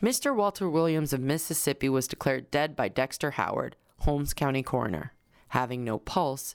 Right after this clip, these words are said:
Dexter determined Walter to be most decidedly deceased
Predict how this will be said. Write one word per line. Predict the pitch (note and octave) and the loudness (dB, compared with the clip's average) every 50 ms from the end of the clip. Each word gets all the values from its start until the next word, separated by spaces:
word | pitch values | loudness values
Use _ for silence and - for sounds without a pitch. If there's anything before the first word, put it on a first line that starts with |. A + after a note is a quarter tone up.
| _ | _
Dexter | - - B2 - - - B2+ B2 | -2 -2 -2 -2 -2 -4 -2 -2
determined | B2 B2+ - - B2+ B2 A#2 B2+ | -2 -2 -2 -2 -2 0 0 0
Walter | C3 C3 C3 B2+ - - B2 | 0 0 0 -2 -2 -4 -4
to | A#2 | -2
be | A2 A#2+ | -2 0
most | - C3+ C3 C3+ C3 - | 0 0 0 -2 -2 -4
decidedly | - B2+ - - - D#3+ F3 E3+ E3 D3 - B2+ B2 | -6 -6 -4 -2 -2 0 0 0 -2 0 0 -2 -2
deceased | - G2 - - - G#2+ - - - - - - - | -2 -2 -2 0 0 0 0 0 -2 -6 -8 -8 -12